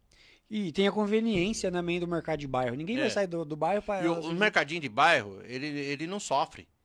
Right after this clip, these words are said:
Speaker 1: Aham.
Speaker 2: Ele não sofre, Paca. Até porque ele vai lá no atacadão, compra as coisas no atacado e bota o preço dele lá na ponta,
Speaker 1: É.
Speaker 2: pro varejo.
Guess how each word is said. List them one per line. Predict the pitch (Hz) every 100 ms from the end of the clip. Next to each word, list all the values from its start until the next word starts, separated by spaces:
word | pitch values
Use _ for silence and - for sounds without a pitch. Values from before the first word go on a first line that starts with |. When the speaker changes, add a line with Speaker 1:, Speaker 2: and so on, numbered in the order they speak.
| _
Speaker 1:
Aham. | 113 113 113
Speaker 2:
Ele |
não | 156
sofre, | 175 196
Paca. | 196 135 123 - -
Até | - 190
porque | 202 226 -
ele | 160 139
vai | 131 156
lá | 151
no | 143
atacadão, | 135 139 139 127 165 180
compra | - 139 139
as | 131
coisas | - 127 120
no | 127
atacado | - 127 180 196 117 - _ _ _ -
e | 143
bota | 143 165
o |
preço | 190 202 196
dele | 202 196 233
lá | 226 185
na | 240
ponta, | - 226 - 120
Speaker 1:
É. | 113 98 _ _ _ _ _
Speaker 2:
pro | 123
varejo. | 170 214 196 175